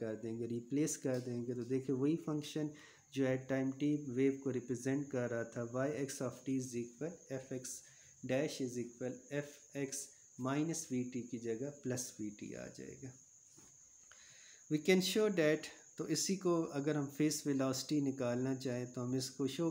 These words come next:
कर सकते हैं, क्योंकि x plus v t constant हो जाएगा, तो वहीं से हमारे पास v किसके equal आ जाएगा, Minus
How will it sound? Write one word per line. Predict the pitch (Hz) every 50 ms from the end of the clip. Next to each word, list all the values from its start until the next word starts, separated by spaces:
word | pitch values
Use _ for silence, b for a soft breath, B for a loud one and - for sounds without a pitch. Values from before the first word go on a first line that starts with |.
| 160 -
कर | 135 131 127
सकते | - - 127 - - - - 120
हैं, | 120 120 120
क्योंकि | - 131 135 131 135 120 147 147
x | 147 - - -
plus | 147 143 143 - -
v | 139 131 131 135 135
t | 143 139 135 -
constant | 139 135 135 131 - - 180 180 180 175
हो | 165 151
जाएगा, | 151 147 147 143 143 135 131 127 127 127 B B B B B B -
तो | 131
वहीं | 123 127 139 160 156
से | - - - 139
हमारे | 131 123 120 120 120 123 123 -
पास | 123 117 - -
v | 120 120 131 143 139 -
किसके | - 131 131 - - 135
equal | 120 - - - 127 120 117 117
आ | 113 110 110 110
जाएगा, | 113 110 113 110 107 - 120 120 120 B B B B B B -
Minus | 131 127 123 127 127 131 131 123 -